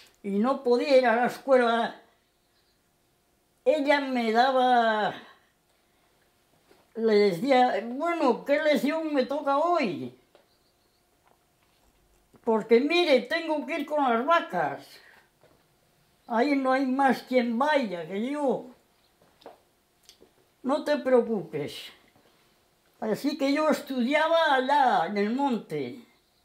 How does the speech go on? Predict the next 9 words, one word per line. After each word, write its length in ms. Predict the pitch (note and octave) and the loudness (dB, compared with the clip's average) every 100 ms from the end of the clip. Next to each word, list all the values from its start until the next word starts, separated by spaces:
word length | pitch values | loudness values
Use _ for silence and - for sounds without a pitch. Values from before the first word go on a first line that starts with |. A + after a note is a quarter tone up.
| _ _ _ _ _ _ _ _ _ - | _ _ _ _ _ _ _ _ _ -4
muchas 420 | A3+ A3+ A#3 A3+ | -2 2 2 2
veces. 520 | B3+ B3+ - C#3+ - - _ _ _ _ _ _ _ _ _ _ _ _ _ _ _ _ _ _ _ _ _ _ _ _ _ _ _ - | 2 2 0 -10 -12 -20 _ _ _ _ _ _ _ _ _ _ _ _ _ _ _ _ _ _ _ _ _ _ _ _ _ _ _ -4
Y 240 | A#3+ C#4+ | 0 2
una 260 | E4+ E4 D4+ | 2 2 0
vez 480 | D#4 D#4 D4+ - - _ _ _ _ _ _ _ _ _ - | 0 0 -2 -6 -16 _ _ _ _ _ _ _ _ _ -6
me 240 | A#3 G#3+ | 0 2
dijo, 640 | A#3+ C#4+ G3 A#3 A3 G3+ - _ _ _ _ _ _ | 4 4 4 2 0 -4 -12 _ _ _ _ _ _
"Mira 460 | C#4+ E4 E4+ D#4+ D#4 | -2 2 2 2 0
que 500 | D4 C4+ C4+ B3 | 0 0 0 -2